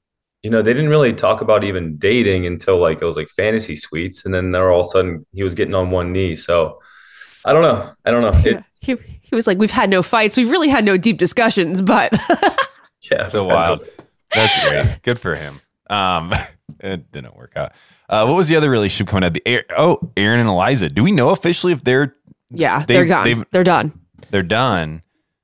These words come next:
Speaker 2: I also didn't feel their love very strongly. Tanner?
Speaker 1: Uh, you know, their relationship was <laughs> Tanner. Uh, their relationship was very cat and mouse. You know, it was, like, very,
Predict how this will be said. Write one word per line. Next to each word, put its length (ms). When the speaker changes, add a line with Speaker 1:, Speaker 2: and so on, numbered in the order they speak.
Speaker 2:
I 300
also 460
didn't 340
feel 400
their 240
love 320
very 420
strongly. 640
Tanner? 480
Speaker 1:
Uh, 760
you 100
know, 160
their 280
relationship 840
was 460
<laughs> 180
Tanner. 300
Uh, 320
their 120
relationship 500
was 180
very 720
cat 300
and 120
mouse. 680
You 120
know, 200
it 60
was, 280
like, 240
very, 500